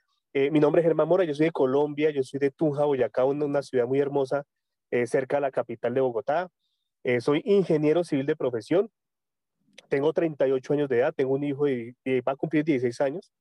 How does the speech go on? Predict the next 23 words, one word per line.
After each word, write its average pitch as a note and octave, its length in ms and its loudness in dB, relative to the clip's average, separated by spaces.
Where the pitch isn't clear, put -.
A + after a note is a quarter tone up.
que B2+ 180 2
él C3 100 0
es D3 140 -4
mi D3+ 80 0
porqué, C3+ 400 0
como C#3+ 220 -2
mi B2 80 -4
esposa, D3 460 -2
yo C3 120 -2
tengo C3 200 -2
una C3+ 100 0
esposa C3 340 -2
también, C3+ 400 0
y E3 140 -2
pues C3+ 340 -2
lógicamente D3 540 0
pues - 580 -6
trabajando C3+ 400 4
fuertemente D3+ 540 4
en D3 60 6
este C#3 160 2
emprendimiento B2+ 520 2
ya C3+ 220 4